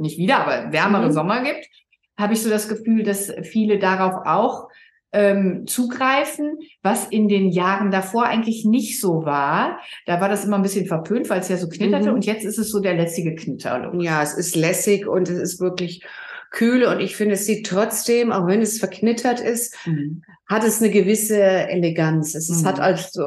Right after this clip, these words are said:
Speaker 2: auch für mich so diesen italienischen Flair
Speaker 1: Mhm.
Speaker 2: und ich find's schon sehr lässig und trotzdem
Speaker 1: Mhm.
Speaker 2: edel, ne? Also
Speaker 1: So
Speaker 2: ich mag sehr gerne Leinen, dann allerdings Unifarben.
Speaker 1: Ah, okay.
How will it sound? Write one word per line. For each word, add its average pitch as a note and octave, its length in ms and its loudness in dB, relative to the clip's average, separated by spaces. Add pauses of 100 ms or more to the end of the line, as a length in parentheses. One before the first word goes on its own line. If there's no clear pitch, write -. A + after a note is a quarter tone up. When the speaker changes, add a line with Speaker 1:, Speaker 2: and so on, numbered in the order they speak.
(160)
Speaker 2:
auch - 180 0
für F#3 140 -2
mich F#3+ 240 2
so G3 120 4
diesen F#3 240 0
italienischen F3+ 800 0
Flair F3+ 540 2
Speaker 1:
Mhm. D#3 400 -2 (200)
Speaker 2:
und F3 640 -2
ich A3+ 160 0
find's A3+ 240 0
schon G#3 160 2
sehr F3+ 220 2
lässig F3+ 500 0
und E3 120 -6
trotzdem E3 380 -2
Speaker 1:
Mhm. D#3+ 60 0
Speaker 2:
edel, D3+ 380 -2
ne? G3 260 -6 (340)
Also F3+ 140 -6
Speaker 1:
So F#3+ 80 2
Speaker 2:
ich E3 60 4
mag E3+ 120 -2
sehr F3+ 160 0
gerne D#3+ 300 2
Leinen, D#3+ 420 0
dann G3 240 2
allerdings E3+ 640 0
Unifarben. D#3+ 720 0
Speaker 1:
Ah, G3 240 -4
okay. - 380 -14